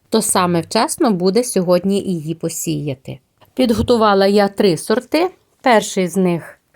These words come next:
Копенгаген, ранній, популярний високоврожайний холодостійкий сорт.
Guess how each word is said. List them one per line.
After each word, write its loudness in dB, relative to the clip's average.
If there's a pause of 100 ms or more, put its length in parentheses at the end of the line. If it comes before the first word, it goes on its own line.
(420)
Копенгаген, 0 (320)
ранній, 2
популярний 4
високоврожайний 0
холодостійкий -2
сорт. 0